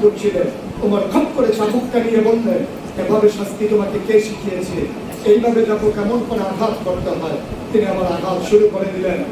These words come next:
এক একটা আঘাতে তার সন্তানের পিঠের চামড়া চাবুকের সাথে উঠে চলে আসতেছিল। তিনি আঘাত করতে করতে মানুষটা মারা গেল।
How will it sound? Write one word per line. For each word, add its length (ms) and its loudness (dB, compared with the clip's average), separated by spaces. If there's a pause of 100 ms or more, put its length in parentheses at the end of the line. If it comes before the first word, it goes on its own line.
(240)
এক 160 -2
একটা 320 -2
আঘাতে 460 2 (380)
তার 120 -2 (180)
সন্তানের 500 2
পিঠের 260 2 (120)
চামড়া 340 0
চাবুকের 360 2
সাথে 300 0
উঠে 200 -2
চলে 160 2
আসতেছিল। 480 -2 (580)
তিনি 120 4
আঘাত 480 2
করতে 280 0
করতে 360 0
মানুষটা 420 0
মারা 260 2
গেল। 340 4